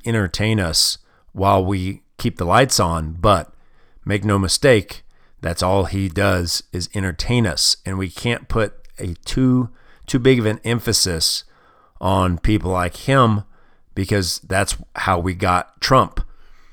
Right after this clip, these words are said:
And, uh, if you've listened to this before, you know that, that, uh, I'll, I'm gonna vote for Trump. I'm a supporter of his agenda. I'm not the biggest fan of him. I'm not, and I'm not a big fan of, of,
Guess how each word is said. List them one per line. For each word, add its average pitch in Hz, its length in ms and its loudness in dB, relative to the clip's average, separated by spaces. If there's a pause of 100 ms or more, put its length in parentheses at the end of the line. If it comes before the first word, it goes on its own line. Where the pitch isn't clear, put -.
(320)
And, 98 500 2 (360)
uh, 92 240 0
if 87 100 -6
you've 95 160 -4
listened 107 280 2
to - 20 2
this 101 160 2
before, 127 360 0
you 117 140 0
know 113 220 4
that, 104 420 2
that, 101 380 -4
uh, 90 380 0 (140)
I'll, 90 320 -2
I'm 95 160 -4
gonna 95 140 -2
vote 131 220 2
for 123 120 -2
Trump. 92 380 0 (540)
I'm 92 320 -2
a 101 380 -4
supporter 123 720 2
of 104 260 -2
his 107 240 -2
agenda. 101 680 -2
I'm 101 120 -2
not 104 240 -2
the 107 100 -2
biggest 104 360 0
fan 120 580 2 (340)
of 92 160 -2
him. 104 420 0 (240)
I'm 131 120 2
not, 156 280 6
and 127 140 2
I'm 123 160 4
not 143 180 6
a 131 60 2
big 113 220 2
fan 117 340 2
of, 95 400 2 (460)
of, 95 520 -2